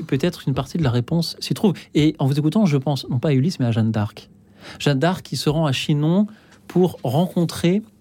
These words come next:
le roi, euh, Charles sept. Peut-être qu'elle aurait pu essayer de...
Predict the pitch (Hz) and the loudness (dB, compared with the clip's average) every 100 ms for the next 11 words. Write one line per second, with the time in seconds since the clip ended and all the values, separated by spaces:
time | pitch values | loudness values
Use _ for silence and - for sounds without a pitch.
0 | - - - - - 151 139 127 156 175 | -20 -20 -20 -20 -2 2 2 2 0 0
1 | - 131 - - 156 143 139 - 127 123 | -2 -6 -6 -4 -2 0 0 -2 -4 -4
2 | - - - - - - - - - 127 | -8 -14 -20 -20 -20 -20 -20 -20 -6 -2
3 | 165 165 - - - - 127 123 131 131 | -2 -2 -10 -20 -6 0 2 2 0 2
4 | 233 254 156 - 127 - 139 170 131 110 | 4 4 2 -2 -8 -4 0 0 0 -4